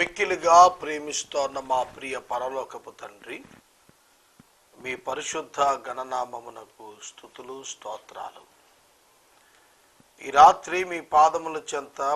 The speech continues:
ప్రార్థన చేస్తున్నాం. మీ కృప మాకిమ్మని వేడుకుంటున్నాం. ఎపిసోడ్ సహకారులను పంపించండి. వాక్యం వింటున్న వారితో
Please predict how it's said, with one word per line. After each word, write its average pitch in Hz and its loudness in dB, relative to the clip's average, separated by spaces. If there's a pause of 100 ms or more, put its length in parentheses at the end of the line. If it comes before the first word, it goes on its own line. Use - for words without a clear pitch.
(140)
ప్రార్థన 131 -2 (180)
చేస్తున్నాం. 110 -16 (1000)
మీ 123 -18 (120)
కృప 131 -14 (200)
మాకిమ్మని 117 -14
వేడుకుంటున్నాం. - -20 (1800)
ఎపిసోడ్ 202 0 (100)
సహకారులను 143 0 (120)
పంపించండి. - -16 (2000)
వాక్యం 175 8
వింటున్న 147 -10 (100)
వారితో 127 -4